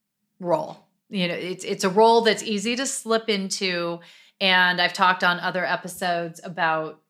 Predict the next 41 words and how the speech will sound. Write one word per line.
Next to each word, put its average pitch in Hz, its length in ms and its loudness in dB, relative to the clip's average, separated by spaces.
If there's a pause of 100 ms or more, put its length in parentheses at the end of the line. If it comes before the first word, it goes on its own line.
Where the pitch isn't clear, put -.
(160)
uh, 151 260 -14
there 208 180 -6
are 220 40 0
some 247 240 -4
rewards 277 640 0
to - 80 -10
being 160 300 -8
a 151 40 -14
victim. 151 380 -10
It's - 160 -10
not 151 260 -6
your 180 280 0
fault 202 520 0
if 160 140 -12
you're 160 180 -2
a 151 80 -8
victim. 147 640 -10
Um, 147 360 -10
people 170 300 -14
give 190 180 -10
you 240 80 -4
sympathy 269 580 -6
if 160 160 -8
you're 165 160 -4
a 156 60 -6
victim. 151 420 -8 (840)
You 240 360 2
do 320 160 2
not 294 240 4
take 285 200 0
a 269 100 2
victim's 247 460 -2
role. 226 460 4
You 202 200 -8
do 202 180 -10
not, 214 480 2
you 214 100 -4
just 208 240 -4
very, 208 460 2 (240)
you 202 100 -6
know, 190 480 0